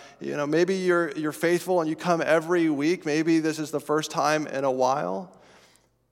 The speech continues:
But church attendance matters because it's like this eye drop that we're putting in our eyes every week. It's helping us reset our hearts and our minds and our eyes on Christ Jesus.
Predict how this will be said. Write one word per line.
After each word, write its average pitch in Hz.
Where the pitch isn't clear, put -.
But -
church 240
attendance 170
matters 123
because 135
it's 147
like 147
this 123
eye 156
drop 117
that 110
we're 123
putting 147
in 131
our 120
eyes 127
every 131
week. 131
It's 120
helping 147
us 117
reset 139
our 117
hearts 151
and 120
our 110
minds 123
and -
our 110
eyes 117
on 113
Christ 110
Jesus. -